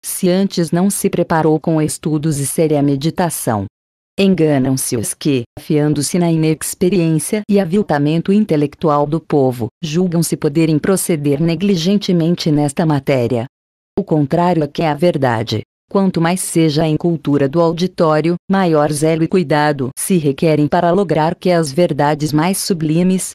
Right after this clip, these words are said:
tão elevadas sobre o entendimento da generalidade dos homens, penetrem na inteligência dos ignorantes, os quais, não menos que os sábios, necessitam conhecê-las para alcançar eterna bem-aventurança. Vinte e dois.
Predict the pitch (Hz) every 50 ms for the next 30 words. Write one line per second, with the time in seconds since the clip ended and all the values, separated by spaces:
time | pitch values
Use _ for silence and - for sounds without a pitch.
0 | _ - - 185 180 185 180 185 165 139 160 160 160 156 160 156 - - 170 -
1 | 220 214 220 208 202 180 - 175 170 170 147 170 160 151 143 143 139 135 156 151
2 | 170 165 165 156 - 175 180 185 180 165 170 170 180 180 135 147 147 147 - 160
3 | 143 147 147 135 165 170 160 156 160 165 170 170 - - - _ - - 202 190
4 | 196 - - 170 170 175 175 175 180 175 170 170 156 151 147 147 143 160 180 180
5 | 180 175 - - 156 135 139 147 151 185 185 208 214 208 185 160 160 147 143 139
6 | 135 - 139 123 - - - _ - 170 160 - - - - 180 165 160 156 165
7 | 170 - - - _ - 190 202 202 202 185 147 135 - 170 170 - - - 180
8 | 165 - - 175 165 165 165 156 185 170 160 - - _ - - 160 156 147 -
9 | 147 135 - - - 196 190 - 170 165 151 - 233 220 220 208 185 - - -
10 | 190 180 185 185 185 - - - 175 147 135 123 123 - 190 170 170 - - -
11 | 185 185 170 165 170 - 160 160 165 170 175 175 170 151 170 165 165 165 156 143
12 | 156 151 139 135 - 185 170 165 131 123 120 - - - 131 110 101 _ _ _
13 | _ _ _ _ _ _ - 156 180 190 180 - - 165 135 123 147 127 110 107
14 | 98 - -